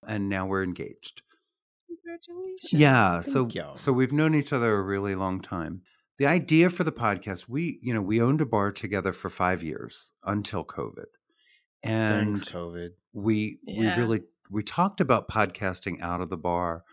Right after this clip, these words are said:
Speaker 1: We had different ideas. Charles had different friends he was talking to, and nothing was, was happening. You
Speaker 3: A
Speaker 1: know,
Speaker 3: lot
Speaker 1: the
Speaker 3: of people talked about doing things, but I
Speaker 1: Right.
Speaker 3: couldn't find anyone to do things.
Speaker 1: Or they, they were too
Speaker 2: Yep.
Speaker 1: busy, they were whatever. And, you know, I said,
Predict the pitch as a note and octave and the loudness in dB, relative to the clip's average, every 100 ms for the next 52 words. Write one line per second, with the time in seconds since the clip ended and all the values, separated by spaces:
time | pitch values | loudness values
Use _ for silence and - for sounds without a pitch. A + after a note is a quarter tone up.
0 | - - - A2+ G2+ A2+ G#2 F2+ - G#2+ | -20 -20 -10 -6 -2 0 0 -2 -4 -2
1 | - G#2+ G2+ F#2+ G2+ F#2 F2+ - - G#2 | 0 0 2 0 0 0 -2 -6 -2 -2
2 | G2 - F2 - F2+ G2+ - - F2+ F2 | -2 -6 -6 -4 -4 -4 -4 -4 -2 -2
3 | F2+ E2+ - F2 - F2 - F2 - _ | -4 -4 -4 -6 -6 -10 -10 -14 -14 _
4 | _ _ _ _ _ _ G#2 G2+ G2 E2+ | _ _ _ _ _ _ -4 -2 -2 -2
5 | A#2+ C3+ D#3 B2 G#2 F2 - F#2+ E2+ - | 0 2 4 4 2 0 -6 -8 -8 -10
6 | - - E2+ - B1+ G#1 - _ _ - | -8 -4 -4 -6 -12 -12 -18 _ _ -4
7 | A2+ A2 A#2+ - A#2+ - G#2 - A2+ G#2 | 2 2 2 0 0 0 -4 2 0 0
8 | A#2 A2 G#2+ G#2 A2+ A2 A2 A2 A2 A2 | -2 0 0 0 -2 -2 -2 -6 -4 -4
9 | A2 G2+ G#2 C#3 D#2+ G#2+ G#2 G#2 G#2 G#2 | -4 0 4 6 4 0 0 -2 -2 -4
10 | G2+ G2 F2+ G#2+ G2+ A2+ G#2+ A2 A2 A2 | -4 -6 -4 -4 -2 -2 -2 -4 -8 -12
11 | - D3 C#3 C#3+ A2+ C3+ C3 - F#3+ A#2 | -2 4 4 4 4 4 4 4 4 4
12 | G2+ A2 G#2 G2 G2+ F2+ G2 G#2+ G2+ F#2 | 2 4 4 4 4 2 2 2 2 0
13 | - A2 G#2+ G#2+ - A#2+ G#2+ G2+ - A#2+ | -2 -4 -4 -6 -4 0 0 0 0 0
14 | A#2 D3 C#3 B2+ A2 | 0 2 4 4 -2